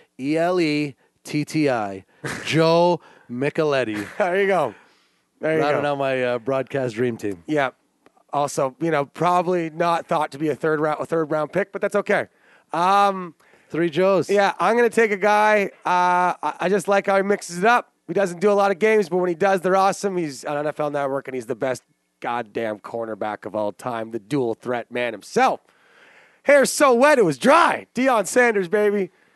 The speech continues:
Speaker 2: Deion, Troy, totally different aspects of the game. Al Michaels making it all sound like football. Come on, whose Super Bowl do you wanna listen to more? Joe M-, Micheletti?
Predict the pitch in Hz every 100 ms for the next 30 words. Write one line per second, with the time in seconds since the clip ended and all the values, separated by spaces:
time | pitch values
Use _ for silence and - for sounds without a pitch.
0 | - _ - 240 254 254 254 240 - -
1 | 233 240 233 - 233 233 220 202 208 185
2 | 214 - 170 180 214 220 220 202 - 180
3 | 175 165 170 165 151 120 131 117 107 104
4 | - 120 110 117 117 - - _ - -
5 | - _ _ _ _ - 117 104 110 127
6 | 135 123 131 123 120 113 117 117 - 120
7 | 113 104 85 _ _ _ _ _ _ -
8 | 139 139 131 123 123 127 120 120 123 120
9 | 123 127 139 120 135 175 185